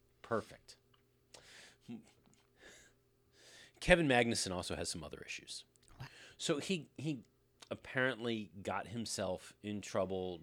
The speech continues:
Speaker 1: during, uh, qualifying at the Brazilian Grand Prix. Um, he was called to the stewards for driving too slowly on an in-lap, and as a result, he got a reprimand,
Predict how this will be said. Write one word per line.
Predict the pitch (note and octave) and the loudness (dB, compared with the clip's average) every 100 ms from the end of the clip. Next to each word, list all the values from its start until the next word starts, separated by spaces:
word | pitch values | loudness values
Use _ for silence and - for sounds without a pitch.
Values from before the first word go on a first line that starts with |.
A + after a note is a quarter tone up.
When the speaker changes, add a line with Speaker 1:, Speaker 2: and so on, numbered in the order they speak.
| E2+ | -10
Speaker 1:
during, | G2 F#2+ F#2+ F#2 F2+ F2+ E2+ - - - _ - | -6 -4 -4 -4 -6 -6 -10 -16 -20 -20 _ -6
uh, | F2+ E2+ D2+ _ _ _ _ _ _ _ _ | -4 -4 -6 _ _ _ _ _ _ _ _
qualifying | - A2+ F#2 - D#2 D#2 G2+ - - | 4 6 6 0 -8 -8 -12 -16 -12
at | F#2 F2 | -8 -6
the | - | -6
Brazilian | E2 F#2 F2+ E2+ D#2+ | -2 0 0 -2 -6
Grand | D2+ D2+ D2 | -8 -10 -12
Prix. | - D2+ D2 - - - - - | -12 -12 -12 -16 -20 -20 -16 -6
Um, | F#2+ F#2 F2+ E2+ C2 _ _ | -4 -4 -6 -10 -16 _ _
he | A2 C#3 | -4 -2
was | B2+ B2 A2+ - | 2 2 0 -4
called | - D#3+ E3+ E3 | -2 4 4 4
to | C#3+ | -6
the | D3 | -4
stewards | - D3 C3+ A#2 | -2 0 0 -2
for | - | -6
driving | A2 A#2 A2+ A2+ A2 | 2 6 8 6 -4
too | - - G3 | -6 -2 -2
slowly | - - D#3 D3+ C#3+ - | -4 2 2 4 0 0
on | A#2+ | 0
an | A#2 - | 0 -2
in-lap, | D#3 F3 B2 F2 E2 - - - - - - - | 0 2 0 -2 -6 -10 -18 -20 -20 -20 -16 -2
and | A#2 A#2+ - | -2 -2 -4
as | A2 D3+ F3 | 4 6 6
a | E3 | 2
result, | D3 D3+ B2 E3 D3 G#2 - - - - - - _ _ | 2 0 4 6 8 6 2 -6 -6 -10 -20 -20 _ _
he | G#2+ B2+ | -2 2
got | A#2 A2+ | 6 6
a | |
reprimand, | G#2+ A#2 - E2 D2+ - - | 8 6 6 -6 -6 -12 -18